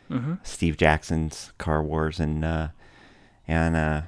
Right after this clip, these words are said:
Speaker 2: uh, Dungeons and Dragons, of course. And really got into that for a while. And then Magic, of course. I think everybody goes through some sort of Magic phase, which is great because there's so much to that game.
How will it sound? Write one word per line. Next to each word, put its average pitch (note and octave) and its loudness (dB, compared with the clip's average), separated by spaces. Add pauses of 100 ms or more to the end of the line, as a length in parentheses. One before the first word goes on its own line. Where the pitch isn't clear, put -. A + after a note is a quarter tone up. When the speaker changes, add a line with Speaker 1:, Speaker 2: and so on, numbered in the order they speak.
(1040)
Speaker 2:
uh, D#2+ 0
Dungeons E2+ 4
and E2 0
Dragons, D#2+ 6
of - -18
course. - -2 (760)
And F2+ 4
really G#2+ 8
got G2 10
into F#2 4
that F#2 6
for - 0
a D2 4
while. D2+ 2 (200)
And E2+ -2
then E2 0 (960)
Magic, F2+ 6
of E2 0
course. - 2 (140)
I F2 2
think - 2
everybody G#2 10 (120)
goes F#2+ 6
through F2 4
some E2+ 2
sort D#2+ 4
of D#2+ -2
Magic E2 4
phase, E2 0
which E2 -2
is D#2 0
great F#2 2
because D2+ -4
there's D#2 -4
so E2 -4
much - -4
to F2 -2
that D#2 -6
game. D2+ -6